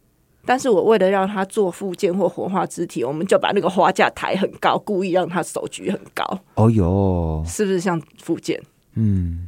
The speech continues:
Speaker 1: 对，但是他亲近了植物，他亲近了大自然，会比他面对那个冷冰冰的复健机器来得好。
Speaker 2: 哦，我，我现在完全听懂了。
Speaker 1: 对。
Speaker 2: 其实你们园艺治疗就是让这些生命受到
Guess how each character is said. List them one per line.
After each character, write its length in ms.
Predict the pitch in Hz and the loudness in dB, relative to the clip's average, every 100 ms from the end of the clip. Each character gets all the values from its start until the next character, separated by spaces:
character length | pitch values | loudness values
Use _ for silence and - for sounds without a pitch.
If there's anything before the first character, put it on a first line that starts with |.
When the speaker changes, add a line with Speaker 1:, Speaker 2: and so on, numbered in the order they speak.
| - | -8
Speaker 1:
对， 120 | 165 71 - - | -6 -6 -6 4
但 120 | 262 | 4
是 240 | 254 214 - _ | 4 -4 -6 _
他 180 | - 240 | -2 0
亲 240 | 233 226 208 | 2 0 0
近 180 | 220 160 | -2 0
了 200 | 139 - _ | -2 -2 _
植 260 | - 151 156 | -8 -4 -2
物， 260 | 185 117 180 | -4 -6 -4
他 160 | 190 | -2
亲 180 | 190 185 | 0 0
近 140 | 196 | -2
了 240 | 101 120 67 | -2 -6 -6
大 200 | - 180 | -2 -4
自 140 | 180 | -4
然， 180 | 120 - 190 _ - - - | -6 -6 -12 _ -20 -20 2
会 160 | 233 | 4
比 180 | 202 165 | 4 2
他 160 | 208 208 | 2 4
面 220 | 208 190 | 4 2
对 160 | 196 | 2
那 80 | 185 | 2
个 260 | 175 85 - - | 0 -4 -6 -6
冷 200 | 180 160 | -4 -2
冰 180 | 190 196 | 0 2
冰 160 | 190 180 | 2 0
的 100 | 170 | -2
复 220 | 196 175 | -2 0
健 180 | 180 165 | -2 -2
机 180 | 139 | -8
器 360 | 156 - 156 - - - - _ | -8 -6 -8 -10 -16 -20 -20 _
来 340 | 190 170 143 | 4 6 8
得 140 | 123 101 | 8 6
好。 40 | |
Speaker 2:
哦， 20 | |
我， 20 | - | 6
我 60 | |
现 180 | 202 175 | 4 2
在 80 | - 143 | 4 4
完 160 | 139 | 2
全 200 | 151 139 | 4 4
听 300 | 139 151 147 | 6 4 4
懂 320 | 139 131 113 | 2 0 -2
了。 300 | 110 107 101 | -4 -4 -2
Speaker 1:
对。 200 | 214 196 117 | 4 4 4
Speaker 2:
其 140 | 170 | 2
实 400 | 156 156 156 156 - - - | 4 6 8 6 2 -10 -4
你 100 | 135 | 2
们 160 | 135 127 | 4 6
园 160 | 135 | 6
艺 140 | 156 151 | 4 2
治 220 | 165 139 | 2 4
疗 200 | 117 120 | 4 2
就 140 | 139 | -2
是 200 | 131 139 | 0 0
让 440 | 131 156 151 113 120 | 4 6 6 6 -2
这 120 | 139 | -2
些 460 | 131 139 135 131 143 _ _ _ _ | 0 2 4 4 0 _ _ _ _
生 300 | - - 147 | -4 4 4
命 200 | 147 139 | 4 2
受 280 | - 151 131 | 2 4 4
到 400 | 135 123 113 | 4 4 2